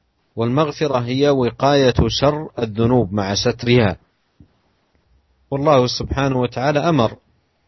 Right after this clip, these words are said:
عباده في الاست-، بالاستغفار في آيات كثيرة في القرآن، منها قوله: "واستغفروا الله إن الله غفور رحيم"، وقوله: "أن استغفروا ربكم"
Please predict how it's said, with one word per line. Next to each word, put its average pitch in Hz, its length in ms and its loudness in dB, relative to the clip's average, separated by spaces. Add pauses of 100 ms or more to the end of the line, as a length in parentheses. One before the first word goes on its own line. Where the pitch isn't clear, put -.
(520)
عباده 110 500 0
في - 60 -2
الاست-، 107 280 -8
بالاستغفار 107 840 -2
في 120 220 -6
آيات 139 260 0
كثيرة 127 440 0
في 95 80 -8
القرآن، 104 480 -2 (1400)
منها 117 260 2
قوله: 123 400 2
"واستغفروا 120 920 0 (460)
الله 110 420 2 (140)
إن 110 140 0
الله 110 340 2
غفور 98 280 2
رحيم"، 98 400 0 (1000)
وقوله: 117 560 4
"أن 117 60 0
استغفروا 110 680 2
ربكم" 92 500 2